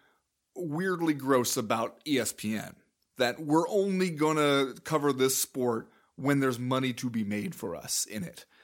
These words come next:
Like, it's not like the sport has changed, has gotten any more important, or any of these things have, like, changed in their, uh, importance in the sports world. You've just decided, like, now you have a vested interest, so now you'll care about it. Now you'll report on it and actually take it seriously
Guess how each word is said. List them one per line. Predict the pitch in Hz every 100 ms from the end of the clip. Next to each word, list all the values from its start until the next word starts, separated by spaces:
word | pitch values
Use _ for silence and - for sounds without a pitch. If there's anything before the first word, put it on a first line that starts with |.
| _
Like, | 117 113 - _ _ _ _ _ _ - _ 170
it's | 160
not | 214 220
like | 196 190
the | 170
sport | - 180 208
has | 139 -
changed, | 139 120 127 135
has | 123
gotten | 135 123
any | 139
more | 147 135
important, | 127 - 127 147 131
or | 131
any | 143
of | 127
these | 123 -
things | 127 127
have, | 120 113 117
like, | 120 120
changed | - 135 131 127 123
in | 123 117
their, | 120 123 123 120
uh, | - _ _ - - - -
importance | 143 - 156 143 135
in | 123
the |
sports | - 156 127
world. | 131 196 139 117 - _ _
You've | 196 156
just | 147
decided, | 135 147 131
like, | 120 120
now | 143 147 139 127 - _ _ _ _ 85 -
you | 151 156
have | 143 120
a |
vested | 113 123 - 127
interest, | 147 - 104 - -
so | 139
now | 170 208
you'll | 139 107
care | - 123
about | 101 101 98
it. | 123
Now | 139 160
you'll | 139 117
report | 104 - 110 101
on | 101
it | 104 -
and | 110
actually | 107 - 113 104
take | 113 98
it | -
seriously | 110 98 98 98 110 101